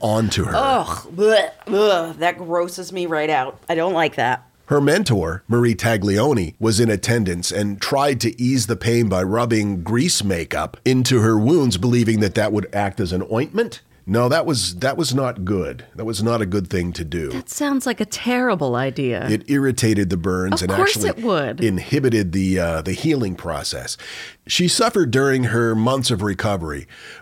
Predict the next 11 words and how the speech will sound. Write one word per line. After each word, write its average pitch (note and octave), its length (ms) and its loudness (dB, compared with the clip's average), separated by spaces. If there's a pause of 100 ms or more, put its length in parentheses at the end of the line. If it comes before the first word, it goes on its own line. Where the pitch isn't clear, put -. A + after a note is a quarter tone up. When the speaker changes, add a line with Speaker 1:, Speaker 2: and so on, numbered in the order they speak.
Speaker 1:
but D3 200 2
she D3 220 2
still C3 760 2
was B2 200 2
opposed G2+ 480 0
to B2+ 60 -2
fireproofing F#2+ 920 0
skirts. - 800 -2
She - 200 -2
said, A#2+ 280 -2
quote, B2+ 280 0